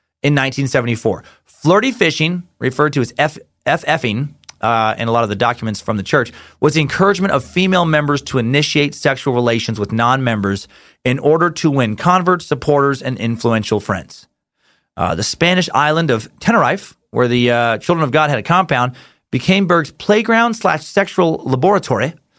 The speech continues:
where he experimented with F F ing, uh, and fine-tuned its methodology.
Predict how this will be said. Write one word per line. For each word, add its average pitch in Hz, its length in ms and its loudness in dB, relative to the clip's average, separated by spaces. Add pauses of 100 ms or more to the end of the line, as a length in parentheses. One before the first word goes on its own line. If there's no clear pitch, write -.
(320)
where 127 140 4
he 147 60 4
experimented 165 640 2
with 151 300 0
F 139 180 0
F 135 200 0
ing, 175 300 0
uh, 117 480 2 (680)
and 127 120 -2
fine-tuned 180 760 2
its - 160 -2
methodology. 135 600 -2